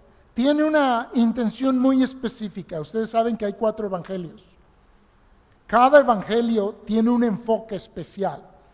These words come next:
Tiene, podríamos decir, una misión o un propósito especial en la cual fue escrito. Mateo escribe especialmente, no exclusivamente, por supuesto, es para todos,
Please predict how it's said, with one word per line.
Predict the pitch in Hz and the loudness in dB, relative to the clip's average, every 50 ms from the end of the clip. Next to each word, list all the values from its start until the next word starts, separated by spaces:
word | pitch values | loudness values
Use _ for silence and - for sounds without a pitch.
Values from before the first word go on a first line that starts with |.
| _ _ _ _ _ _ _ | _ _ _ _ _ _ _
Tiene, | - 220 247 247 254 254 | -2 0 2 2 2 2
podríamos | 247 226 208 208 208 240 247 240 240 208 202 | 0 0 -2 0 0 0 0 0 -2 -4 -6
decir, | 214 - - 240 220 | -10 -8 -6 -4 -2
una | 240 240 240 233 | 0 0 0 0
misión | 220 214 226 220 220 - 240 240 240 247 240 247 233 - - - - | 0 0 0 0 -2 -2 -4 -2 -2 -2 -2 -4 -8 -14 -20 -8 0
o | 262 220 | 2 2
un | 226 254 262 247 | 2 2 0 -4
propósito | - 262 247 233 240 - - 262 285 285 277 247 226 - - 185 | 0 2 2 2 0 -6 0 2 2 2 2 -4 -12 -10 -10 -10
especial | 156 - - - 165 - - 190 196 196 202 202 226 220 - - - - _ _ _ | -10 -10 -12 -18 -18 -16 -10 -6 -4 -4 -4 -4 -6 -10 -16 -20 -20 -20 _ _ _
en | 262 226 226 233 | 0 0 2 2
la | 226 208 | 2 0
cual | 226 - 233 220 208 | 4 4 4 4 4
fue | 214 - 220 | 2 -4 -4
escrito. | 196 - - - 196 180 185 170 - - - - _ _ _ _ _ _ _ _ _ _ _ _ _ _ _ _ _ _ _ _ _ _ _ _ _ _ _ _ _ _ | -4 -6 -6 -8 -6 -6 -6 -8 -12 -20 -20 -20 _ _ _ _ _ _ _ _ _ _ _ _ _ _ _ _ _ _ _ _ _ _ _ _ _ _ _ _ _ _
Mateo | 196 196 220 226 226 - 294 302 294 277 262 262 277 - - - - - | 0 0 0 0 2 0 2 4 4 4 4 2 -2 -6 -12 -20 -12 -6
escribe | 220 185 - - - 240 247 262 240 247 | -6 -6 -6 -6 -6 -4 -4 -2 0 -2
especialmente, | 208 - - - 220 185 - - 214 262 285 302 302 262 233 196 175 160 233 294 | -2 -2 -4 -6 -6 -6 -6 -6 -2 0 0 0 0 0 -2 -2 -4 -6 -8 -6
no | 302 247 240 247 | -2 0 0 0
exclusivamente, | 233 240 - 240 220 180 - - 185 165 170 160 156 151 143 - 233 226 | -2 -4 -6 -6 -6 -6 -6 -8 -8 -8 -8 -8 -8 -10 -10 -10 -12 -12
por | 190 151 120 | -12 -14 -16
supuesto, | - 170 139 - 170 170 - - 226 196 | -16 -18 -14 -10 -10 -10 -8 -8 -12 -12
es | - | -12
para | _ - 180 151 156 156 | _ -12 -10 -10 -10 -12
todos, | - _ 220 220 233 240 254 233 233 | -8 _ 0 0 0 0 -2 -6 -10